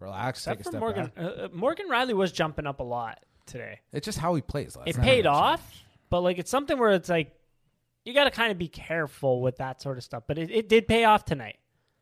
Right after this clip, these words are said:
Speaker 2: So
Speaker 1: It did.
Speaker 2: kudos to him. Two points, a goal and an assist. Primary points, too.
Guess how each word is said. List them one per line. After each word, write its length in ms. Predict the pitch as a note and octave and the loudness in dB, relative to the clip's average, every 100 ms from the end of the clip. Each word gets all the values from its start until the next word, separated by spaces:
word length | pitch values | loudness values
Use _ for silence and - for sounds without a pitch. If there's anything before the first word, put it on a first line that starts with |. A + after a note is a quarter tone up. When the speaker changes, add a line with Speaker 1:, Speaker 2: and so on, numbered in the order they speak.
| _ _ | _ _
Speaker 2:
So 280 | - C3 C3 | 0 2 2
Speaker 1:
It 60 | |
did. 80 | D#3+ | 2
Speaker 2:
kudos 240 | F#3 G3+ F#3+ | 4 4 4
to 80 | G3 | 0
him. 200 | G3 F3 | -2 -4
Two 160 | F#3+ | -6
points, 440 | G3 F3 G3+ G#3 - | -6 -4 -4 -4 -10
a 100 | C#3+ | -2
goal 240 | D#3 F3+ | 0 0
and 80 | E3+ | 0
an 60 | D3+ | -4
assist. 540 | - E3 G#3 - _ _ _ _ _ - | -4 -2 -4 -6 _ _ _ _ _ -2
Primary 440 | D#3+ A3 G3 C#3+ | 2 4 2 -2
points, 400 | B2+ A#2+ A#2 - | -6 -10 -12 -12
too. 300 | - D#3+ A2 | -6 -6 -6